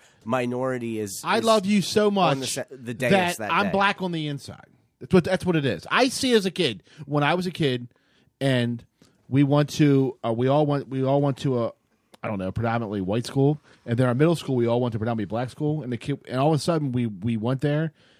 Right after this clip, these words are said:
Speaker 2: and a lot of the kids who I went to school with a year before, all of a sudden were like,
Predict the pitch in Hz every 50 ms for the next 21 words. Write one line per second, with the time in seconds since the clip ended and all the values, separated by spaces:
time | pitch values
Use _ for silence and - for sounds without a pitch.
0 | _ _ - - 104 110 113 135 160 190 202 185 175 165 - - 214 202 175 147
1 | 123 139 147 143 139 139 135 143 143 131 - - - 170 151 147 127 123 123 143
2 | 151 139 127 117 - 175 175 165 143 127 120 117 _ _ _ _ _ _ _ _
3 | - - 147 135 - 165 147 147 143 147 -